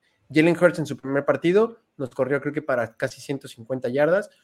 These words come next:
nos dio casi veintitrés pa-, eh, puntos fantasy a pesar de haber lanzado tres intercepciones. Entonces, ese es el, el, el, el, el, lo que nos va a dar Anthony Richardson en, más o menos después de la semana seis, siete, que si tiene un partido espantoso con tres intercepciones,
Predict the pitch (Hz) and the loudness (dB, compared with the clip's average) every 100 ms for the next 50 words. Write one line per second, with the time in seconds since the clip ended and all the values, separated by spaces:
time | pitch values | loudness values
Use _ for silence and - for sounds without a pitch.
0 | _ - 123 143 151 147 151 139 - - | _ -10 -6 -6 -6 -4 -2 -2 -6 -10
1 | 135 - 147 - 127 113 139 131 - 143 | -10 -4 -6 -2 -4 -4 -6 -8 -8 -8
2 | 139 180 - 123 - 123 - 185 - _ | -8 -12 -4 -4 -2 -4 2 2 0 _
3 | _ - 135 143 135 143 139 - 147 147 | _ 2 4 4 0 -4 -4 -2 -2 -4
4 | 131 117 107 120 107 - _ _ _ _ | -8 -10 -10 -10 -10 -14 _ _ _ _
5 | 147 139 131 - - 175 170 143 123 123 | -8 -6 -8 -12 -2 0 0 -4 -6 -8
6 | 117 113 123 120 117 117 120 120 120 - | -10 -12 -12 -10 -8 -8 -8 -8 -10 -14
7 | - 120 113 110 110 - _ _ _ 139 | -12 -8 -8 -8 -12 -20 _ _ _ -2
8 | - 135 151 156 147 143 135 120 127 135 | 0 8 10 12 10 6 2 2 0 -2
9 | 120 131 117 120 127 131 127 117 - 127 | -2 -2 -2 -4 -4 0 -2 -2 -4 -2
10 | 127 110 113 123 117 123 117 113 123 - | -2 -4 -6 -6 -6 -6 -6 -4 -4 -4
11 | - _ _ _ _ - 131 131 120 117 | -8 _ _ _ _ -6 -4 -2 -4 -6
12 | _ _ 151 170 175 160 - 147 151 - | _ _ 4 6 6 2 2 2 2 -2
13 | 117 117 139 135 - 113 123 139 127 - | -6 -2 -2 -2 -4 -6 -4 -6 -8 -8
14 | 107 123 151 | -8 -4 -4